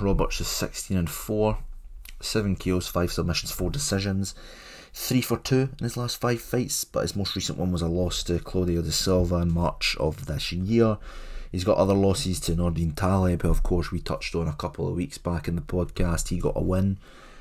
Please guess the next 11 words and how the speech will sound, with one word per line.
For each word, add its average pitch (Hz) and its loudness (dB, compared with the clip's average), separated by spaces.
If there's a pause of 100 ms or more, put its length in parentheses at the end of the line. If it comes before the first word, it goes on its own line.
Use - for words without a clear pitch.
(160)
Um, 90 0
and 98 0
then 98 2
Mike 101 2
Perry, 117 4
Platinum 90 2
Mike 90 2
Perry, 98 4
who 87 4
is, 82 0
um, 85 0